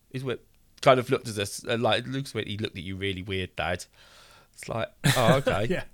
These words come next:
Speaker 1: Uh, it's like, "You're, you're blind?" It's like, "Yeah, no, I'm partially sighted, don't worry. But I still wanna try stuff."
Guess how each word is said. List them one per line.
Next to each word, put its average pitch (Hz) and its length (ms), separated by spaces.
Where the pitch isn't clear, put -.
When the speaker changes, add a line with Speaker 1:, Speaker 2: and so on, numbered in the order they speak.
Speaker 1:
Uh, 117 240
it's - 100
like, 127 180
"You're, 143 240
you're 127 120
blind?" 143 640
It's - 200
like, 107 220
"Yeah, 165 200
no, 208 140
I'm 190 80
partially 175 340
sighted, 139 460
don't - 160
worry. 156 320
But - 140
I - 20
still 151 200
wanna 139 180
try 127 260
stuff." - 560